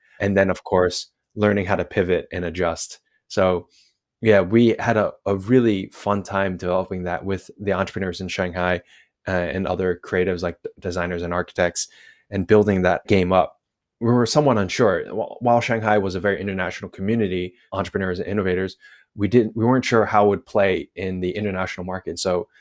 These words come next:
to have the success that it did on Kickstarter, we're very, very proud of that.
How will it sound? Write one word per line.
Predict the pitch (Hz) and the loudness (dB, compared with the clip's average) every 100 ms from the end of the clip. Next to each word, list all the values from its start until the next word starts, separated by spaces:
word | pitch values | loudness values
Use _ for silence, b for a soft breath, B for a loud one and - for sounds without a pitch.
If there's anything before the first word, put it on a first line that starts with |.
| b | b
to | - | -6
have | 110 113 98 | 2 2 2
the | 104 98 98 90 - | 0 0 0 -4 -6
success | - 95 104 92 | -8 -4 -2 -2
that | 92 | -4
it | 90 | -2
did | 104 92 | -2 0
on | 92 85 | -2 -4
Kickstarter, | - 104 - 92 90 85 - | -6 -6 -2 0 0 -4 -8
we're | 90 92 90 | -6 -4 0
very, | 98 98 | 2 2
very | 90 90 | 0 -4
proud | 85 90 85 | -4 -4 -4
of | 85 | -6
that. | - - | -6 -6